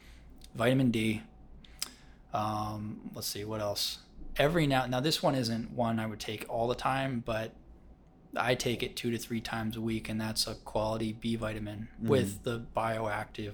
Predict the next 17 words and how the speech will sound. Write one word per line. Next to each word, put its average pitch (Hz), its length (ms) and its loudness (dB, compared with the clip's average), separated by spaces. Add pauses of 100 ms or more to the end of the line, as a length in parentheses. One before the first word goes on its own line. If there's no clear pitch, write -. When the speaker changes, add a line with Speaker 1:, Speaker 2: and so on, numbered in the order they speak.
Speaker 1:
forms 107 500 -2
of 107 240 -6
some 110 240 2
of 107 60 -2
the 104 80 -6
B 110 180 -4
vitamins. 107 540 -4
Like, 107 160 -8 (200)
y-, 127 440 -6
an 127 100 -4
example 107 540 -4
is 101 200 -2 (580)
you 117 120 0
typically 110 420 0
see 107 360 0
folic 110 500 0
acid 107 500 -2